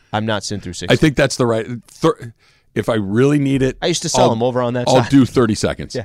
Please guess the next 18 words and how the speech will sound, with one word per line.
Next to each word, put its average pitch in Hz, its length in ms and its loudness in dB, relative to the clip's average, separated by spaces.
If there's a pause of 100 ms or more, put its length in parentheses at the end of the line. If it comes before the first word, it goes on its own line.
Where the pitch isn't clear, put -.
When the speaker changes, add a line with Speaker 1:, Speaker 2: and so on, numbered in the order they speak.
Speaker 2:
Uh, 123 180 0
I'll, - 180 -4 (260)
I'll 127 120 -2
do 123 180 2
it. 104 100 -4 (300)
But 131 120 4
I 120 200 2
really 131 340 4
need 120 220 2
the 101 60 0
video. 80 360 -2 (100)
Speaker 1:
Yes. 113 320 -2
Speaker 2:
Like, 123 180 4
it's 135 160 0
one 147 220 2
of 160 60 4
those 127 400 4
not 123 220 2